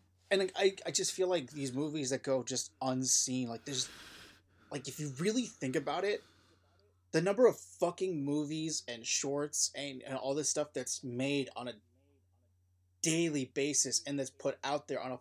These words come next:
fucking daily basis, it is gonna be almost impossible to see everything. But if you give the love and respect to the things that people are actually going out of their way to watch,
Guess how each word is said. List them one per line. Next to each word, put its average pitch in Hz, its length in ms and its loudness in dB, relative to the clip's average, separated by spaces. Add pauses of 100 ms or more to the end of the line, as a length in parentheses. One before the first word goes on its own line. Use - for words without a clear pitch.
fucking 135 340 -4
daily 135 320 -2
basis, 127 480 -4 (320)
it 151 60 2
is 151 100 0
gonna 185 180 6
be - 140 -8
almost 160 340 -2
impossible 131 880 -2 (840)
to - 120 2
see 151 280 6
everything. 123 480 -2 (880)
But 185 140 10
if 151 120 2
you 151 200 -6 (100)
give 233 520 0 (420)
the 143 100 4
love 151 440 4 (100)
and 151 180 0
respect 139 680 0
to - 80 -6
the 147 100 0
things 165 320 -2
that 139 120 0
people 160 280 -4
are 151 100 -4 (100)
actually 160 520 0
going 226 400 4 (180)
out 220 220 6
of 220 180 2
their 190 160 6
way 165 460 6
to 139 100 -8
watch, 135 640 2